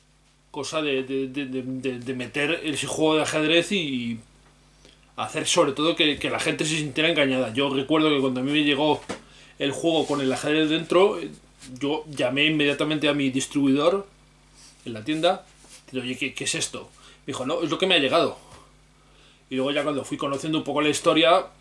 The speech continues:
yo también me sentí engañado porque yo eso no lo podía vender al precio que se vendía la revista Command, que era una revista cara. Me parece que se vendía, eran tres mil quinientas pesetas,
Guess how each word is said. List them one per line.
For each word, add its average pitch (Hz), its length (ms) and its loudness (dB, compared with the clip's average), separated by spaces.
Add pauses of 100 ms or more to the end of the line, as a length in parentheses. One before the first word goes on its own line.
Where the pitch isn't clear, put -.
(260)
yo 143 220 -2
también 139 320 -2
me 156 60 0
sentí 147 320 -2
engañado 151 380 2
porque 110 420 -6
yo 135 220 -2
eso 165 160 0
no 160 80 0
lo 160 100 4
podía 160 200 4
vender 151 240 4
al 156 140 2
precio 147 240 -2
que 151 60 0
se 156 100 -2
vendía 143 260 2
la 139 120 6
revista 131 320 0
Command, 156 260 -2
que 131 80 0
era 127 60 0
una 139 100 0
revista 135 360 -4
cara. - 320 4 (440)
Me 113 260 -12
parece 110 220 -8
que 123 100 -6
se 135 60 -4
vendía, 131 280 2
eran 147 220 0
tres 135 180 -2
mil 143 140 -4
quinientas 135 440 0
pesetas, - 640 -4